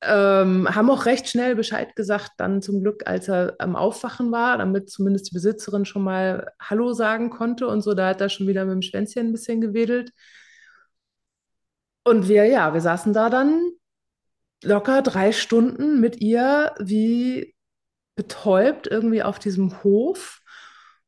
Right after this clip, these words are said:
und haben uns ja auch mit ihr unterhalten. Also wir waren ja alle so ausgesperrt, wir durften nicht in die Praxis wegen Corona. Wir waren irgendwo auf dem Land,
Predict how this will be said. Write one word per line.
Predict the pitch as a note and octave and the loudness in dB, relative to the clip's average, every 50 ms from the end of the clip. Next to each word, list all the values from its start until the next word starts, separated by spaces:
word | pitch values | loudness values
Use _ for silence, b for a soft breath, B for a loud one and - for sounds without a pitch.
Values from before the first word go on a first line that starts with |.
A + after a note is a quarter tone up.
| _ _ _ - | _ _ _ 0
und | - G#3+ G#3 F3+ | 2 2 2 4
haben | A3+ A3 | 6 6
uns | A3+ A3 A3+ | 6 6 4
ja | B3 G#3 - | 4 2 2
auch | G#3+ | 4
mit | G#3 G#3 G#3 G#3 - | 4 2 2 2 2
ihr | G#3+ B3 A#3 - | 2 4 4 4
unterhalten. | G#3 G3+ G3+ F#3 - A3 D#4 D#4+ A#3+ | 4 2 0 2 2 2 2 4 4
Also | G#3 F#3 G3+ | 4 4 6
wir | F#3+ | 6
waren | G3+ G#3 G3+ | 6 6 4
ja | G3 F#3+ | 4 4
alle | - - A3 C4+ | 2 2 2 2
so | G#3+ A3 | 2 2
ausgesperrt, | - - G3+ A3 - - A3+ - - - B3+ B3 C#4+ D#4+ D#4+ | 2 2 2 0 0 -6 -10 -10 -4 -4 -2 -2 -2 -2 -2
wir | B3+ G#3+ | -4 -2
durften | F3+ A3+ A3+ - - G#3 | 0 -2 -2 -2 -2 -2
nicht | G3+ G3+ | 0 0
in | G3 | -2
die | F#3 F3+ | -4 -2
Praxis | F#3 - G#3+ A#3 - - - C#4+ - - | -2 -4 -4 -4 -4 -10 -12 -12 -10 -6
wegen | A3 G3+ G3+ | -4 -4 -4
Corona. | G3 - F#3+ F#3+ G#3+ A#3 B3 C4 C#4+ D#4 D#4+ - _ _ _ _ _ _ _ _ _ _ _ _ _ _ _ _ _ - - | -4 -4 0 0 2 2 2 0 0 -2 -4 -8 _ _ _ _ _ _ _ _ _ _ _ _ _ _ _ _ _ -14 -6
Wir | - F#3+ F3 | -4 -2 0
waren | F3 F3 F3+ F#3 | 2 2 0 0
irgendwo | - F3+ F3 F3 - | 0 0 0 0 0
auf | - - | -2 0
dem | - F3+ | 0 0
Land, | F3 E3 D#3 E3+ G#3 C4+ F4 G4+ F#4+ - | 2 2 2 2 0 0 -2 -4 -8 -12